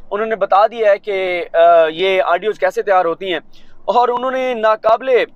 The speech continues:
मतलब, तरदीद एक चीज़ रखी है कि जो सुन के अंदाज़ा होता है कि अच्छा यार, ये होता है, इस तरीके से ये ऑडियोज़ बनाई जाती हैं। और इमरान खान ने वो जब सुनाई तो उसमें जो मजमे का reaction था, जो माहौल था, वो बड़ा ज़बरदस्त था।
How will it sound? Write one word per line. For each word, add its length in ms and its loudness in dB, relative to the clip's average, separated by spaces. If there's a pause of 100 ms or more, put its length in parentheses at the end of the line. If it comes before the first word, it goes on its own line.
(480)
मतलब, 380 0
तरदीद 400 0
एक 120 2
चीज़ 300 -6
रखी 300 -2
है 120 0 (480)
कि 80 -4
जो 220 2
सुन 260 -6
के 80 0
अंदाज़ा 300 0
होता 140 0
है 60 0
कि 60 -2
अच्छा 280 0
यार, 340 0
ये 300 -2
होता 260 2
है, 240 0 (420)
इस 120 -2
तरीके 240 -2
से 120 -6
ये 60 -2
ऑडियोज़ 300 -2
बनाई 220 -2
जाती 300 -2
हैं। 120 -10 (460)
और 160 4
इमरान 320 -2
खान 160 -2
ने 60 -6
वो 140 -2
जब 140 -2
सुनाई 360 -2
तो 100 -6
उसमें 260 -8
जो 100 -6
मजमे 300 -6
का 80 0
reaction 460 -4
था, 240 2 (420)
जो 100 -6
माहौल 360 4
था, 100 -2
वो 120 -2
बड़ा 200 2
ज़बरदस्त 380 0
था। 200 -4